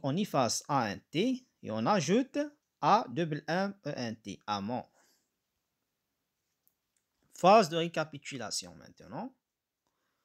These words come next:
Synthèse. Les adverbes de manière précisent la façon de faire l'action, se terminent par mot. Phase d'évaluation maintenant.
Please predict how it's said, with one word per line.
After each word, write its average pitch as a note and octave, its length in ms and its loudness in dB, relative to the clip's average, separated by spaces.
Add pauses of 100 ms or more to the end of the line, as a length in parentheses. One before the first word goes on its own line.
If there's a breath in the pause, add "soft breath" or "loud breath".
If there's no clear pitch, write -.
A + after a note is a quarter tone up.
(920)
Synthèse. D#3 760 0 (1000 soft breath)
Les C#3 180 2
adverbes F#3+ 400 4
de D#3+ 60 0
manière G#2 760 -4 (180)
précisent F3+ 520 -4
la C#3 100 2
façon C3 560 -4
de A2+ 160 -8
faire C3+ 300 -2
l'action, D#3+ 680 -4 (540 soft breath)
se - 240 -4
terminent G#3+ 520 4
par A3 260 2
mot. F3+ 360 0 (2250 soft breath)
Phase G3 240 8
d'évaluation D#3+ 760 0
maintenant. D#2 480 -14